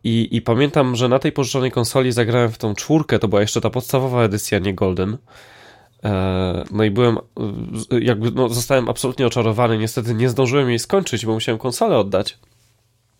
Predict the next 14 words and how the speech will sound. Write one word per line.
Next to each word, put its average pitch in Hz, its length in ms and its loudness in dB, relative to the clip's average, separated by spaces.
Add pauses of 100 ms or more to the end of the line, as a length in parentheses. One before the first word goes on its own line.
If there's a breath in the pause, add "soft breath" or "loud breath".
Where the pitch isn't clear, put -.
(160)
Więc 120 280 0
tak 127 120 2
naprawdę 131 500 0 (420 loud breath)
Personę 127 380 0
cztery 120 680 2 (240)
zagrałem, 117 760 2 (260)
e, 107 140 -2
tak - 180 -8
porządnie, 113 840 2 (140)
kończąc 120 500 0
ją 101 300 0 (560 loud breath)
już 104 120 -6
lata 120 280 0
później, 107 580 0